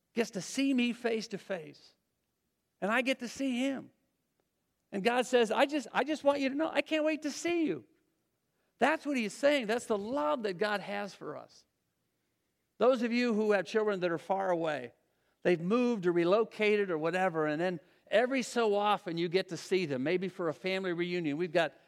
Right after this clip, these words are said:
one coming up in our family reunion on the fourth of July down at the family farm, and the only time of year you get to see some of the relatives. Now, some are saying, "Good, that's the only time of the year I get to see my relative."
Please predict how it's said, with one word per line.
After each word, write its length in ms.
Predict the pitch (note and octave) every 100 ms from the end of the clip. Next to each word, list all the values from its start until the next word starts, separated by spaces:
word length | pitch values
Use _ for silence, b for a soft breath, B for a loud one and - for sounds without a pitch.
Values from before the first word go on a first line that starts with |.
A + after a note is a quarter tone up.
| b b
one 240 | F3 G3+ G3+
coming 320 | G#3 G3 F#3
up 220 | F3+ E3
in 80 | D3+
our 100 | D3
family 400 | - F3+ F#3 E3+
reunion 440 | E3+ E3 F3 E3+
on 100 | D#3+
the 60 | C#3+
fourth 260 | - E3+ D#3+
of 80 |
July 340 | C#3+ D3 D#3+ D#3
down 220 | D3 D#3+
at 60 | D3
the 40 |
family 320 | - D#3+ D#3+
farm, 380 | D3+ D3 D3+ D#3
and 80 | A#2 b b b b
the 80 | -
only 240 | G3+ A#3
time 260 | A3 A#3+ B3
of 60 |
year 220 | A#3+ C#4+ C4
you 100 | F#3+
get 160 | F#3+
to 100 | F3+
see 180 | E3 G#3
some 200 | F#3+ G#3+
of 60 | G#3+
the 80 |
relatives. 560 | A#3 C4 G#3 C#3 G#2+ _ _ _ _
Now, 220 | D#3+ E3+ D#3
some 280 | - E3+ G3+
are 60 |
saying, 380 | E3 G3+ F3 E3 b b _ -
"Good, 240 | G3+ B3
that's 200 | C3 D3
the 100 | C#3+
only 140 | E3 G3+
time 220 | G#3 G3+
of 60 | G3+
the 60 |
year 160 | G#3 F3
I 80 | C#3+
get 120 | D3+
to 60 |
see 140 | C3+ E3+
my 100 | D#3
relative." 420 | F3+ D#3 A2 A2+